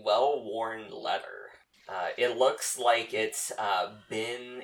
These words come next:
in a sailor's pocket for a good couple of months.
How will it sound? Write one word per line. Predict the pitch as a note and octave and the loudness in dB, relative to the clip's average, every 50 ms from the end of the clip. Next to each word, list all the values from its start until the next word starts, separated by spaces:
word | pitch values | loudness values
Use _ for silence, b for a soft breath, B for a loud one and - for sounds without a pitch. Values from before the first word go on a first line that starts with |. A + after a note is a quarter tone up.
| - | -12
in | - A#2+ A2+ A2 A2 A2+ A2 A2 - - | -10 -6 -4 -4 -2 -2 -4 -4 -6 -4
a | - | -4
sailor's | - - - - A2 G#2+ A2+ A2 A2 A2 G#2+ G#2+ G#2+ - - | -4 -4 -2 -2 -2 0 0 -2 -2 -2 -2 -2 -2 -4 -6
pocket | - - - - G2+ - - - - - B1 B1+ - - - - | -8 -8 -4 0 0 0 0 -2 -6 -10 -10 -10 -10 -12 -12 -8
for | - G#2+ G2+ F#2+ F#2+ F#2+ F2 F2+ G2 G2 - - _ _ - | -6 -4 -2 -2 0 0 0 -2 -4 -6 -10 -16 _ _ -12
a | G2 G2+ | -12 -12
good | G2+ - A2+ A#2 B2+ B2+ - | -10 -6 -4 -4 -4 -4 -2
couple | - A#2 - - - G#2+ | -2 -2 -2 -2 -2 -6
of | G#2 - - | -6 -6 -6
months. | D#2+ - - - - - - - - - - | -10 -10 -10 -12 -14 -12 -12 -10 -10 -10 -12